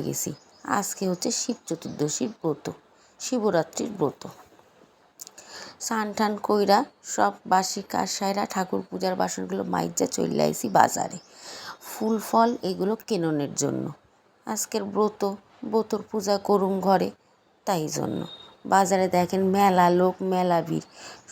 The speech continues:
বেশিরভাগ ভিড় ফুল ফলের দোকানেই। কারণ বছরে এক বছর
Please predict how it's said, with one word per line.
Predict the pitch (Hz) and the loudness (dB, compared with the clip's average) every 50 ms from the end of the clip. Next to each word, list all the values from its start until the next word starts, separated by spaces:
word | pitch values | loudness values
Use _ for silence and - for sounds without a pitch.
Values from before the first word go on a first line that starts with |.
| - - | -8 -4
বেশিরভাগ | 214 233 233 - - 247 220 233 226 220 196 185 | -4 -4 -4 -4 -6 -4 -2 -2 -2 -2 -2 -2
ভিড় | 185 214 240 233 214 - | 0 0 0 0 0 -2
ফুল | - 247 247 233 214 - | 0 2 2 2 2 2
ফলের | - 214 202 202 202 190 185 - | 2 4 4 4 2 2 0 0
দোকানেই। | 180 170 - 170 156 147 143 143 147 - - - - - - - - - _ - | -2 0 0 0 0 0 0 -2 -4 -8 -16 -20 -20 -20 -20 -20 -20 -20 _ -4
কারণ | 226 226 226 226 214 220 220 | -2 -2 0 -2 0 2 2
বছরে | 214 220 - - 214 208 220 226 208 208 208 | 2 2 2 -2 -2 -2 0 2 2 2 2
এক | 214 220 196 | 0 0 0
বছর | 196 196 196 226 | -2 0 0 0